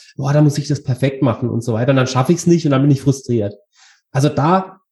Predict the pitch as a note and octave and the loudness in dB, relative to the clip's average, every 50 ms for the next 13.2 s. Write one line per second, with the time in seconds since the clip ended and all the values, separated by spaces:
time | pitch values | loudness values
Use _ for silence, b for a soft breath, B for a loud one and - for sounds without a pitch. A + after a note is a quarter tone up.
0 | _ - - D3+ - E3 C#3 C3+ C#3 C3+ C3+ - - A2+ A2 A#2 A#2 A#2+ - - | _ -2 -2 0 2 2 2 4 4 2 0 0 0 0 2 2 0 -4 -4 0
1 | D3 D#3 E3 C#3+ - - B2+ C3 B2+ - C#3+ A#2 G2+ - G2+ G2+ A#2 C3 C3 - | 2 2 2 2 0 0 0 0 0 0 -2 -2 -2 -4 -6 -6 -6 -6 -4 -6
2 | C3+ - - C#3+ D3 C#3+ D#3+ E3+ E3 E3 D#3+ D3+ D3+ D#3 D3+ - D3 C#3+ D3 C#3+ | -4 -4 -2 -2 0 0 2 2 2 4 4 4 2 2 0 0 0 2 2 4
3 | C#3+ D3 D3 C#3 - - A2+ B2+ D3 D#3+ E3 E3 D3+ D3+ D3+ A#2+ - - - - | 4 2 2 0 -2 -8 -8 -8 -6 -4 -4 -2 -2 -2 -2 -4 -6 -12 -10 -10
4 | C#3+ - - - F#3 D#3 D3+ D#3 D3+ C#3+ C#3+ B2+ - C3 B2+ C3 B2+ B2 - C3 | -10 -8 -4 -2 -2 0 2 2 2 2 2 2 2 2 2 2 2 0 -4 -8
5 | B2 - - - F3 - - D#3 D3 D3 D#3 F#3+ F#3 E3 E3 D3+ C#3 C#3+ B2+ C#3+ | -8 -4 0 0 0 0 0 0 0 2 2 2 0 0 -2 -2 -2 0 0 0
6 | C#3 - C3+ C3 B2+ B2 A#2+ A#2+ B2 C#3 C#3+ B B B B B B C3+ B C3+ | -2 -2 -4 -4 -4 -4 -4 -6 -6 -8 -10 B B B B B B -6 B 2
7 | C#3+ D3 C#3+ C#3+ C#3+ B B B B B B A2+ B _ - G2 - C#3+ D#3 E3+ | 2 2 2 0 -4 B B B B B B -20 B _ -16 -10 -4 -2 0 2
8 | F3+ F#3+ F#3 F#3+ F3 - - - F3 E3+ D#3 - - - - D#3+ D#3+ E3 D#3+ D#3 | 4 4 4 2 2 0 -2 -2 -2 -2 -2 -6 -12 -10 -8 -6 -4 0 2 2
9 | E3 D#3+ D3+ C#3 C#3+ C3 - - - A#2 A2 - - G#2+ G2 - F#2 G2 G2 - | 2 2 0 -2 -2 -2 -4 -4 -6 -6 -6 -4 -8 -10 -8 -8 -10 -8 -6 -6
10 | C3+ - - - D#3+ D3+ D#3 C#3+ - - C3 A#2 A2 A#2 - A2 - - A2 - | -6 -6 -2 -2 -2 0 0 -2 -2 0 -2 -2 -2 -2 -8 -8 -6 -6 -6 -6
11 | - A2+ A2 G#2 - B B B B D3+ D#3+ D#3 - - - - C#3+ C3+ E3 F#3+ | -6 -6 -6 -8 -8 B B B B 0 0 0 0 -6 -10 -6 -2 0 0 2
12 | F#3+ G#3+ G3 - G3+ G3 - - F#3+ G#3 B3+ B3 - - - - - D3 D3 C#3+ | 2 0 -2 0 -2 -2 -2 0 0 0 0 -2 -6 -12 -8 -2 0 2 2 2
13 | C#3 - - | 0 -2 -8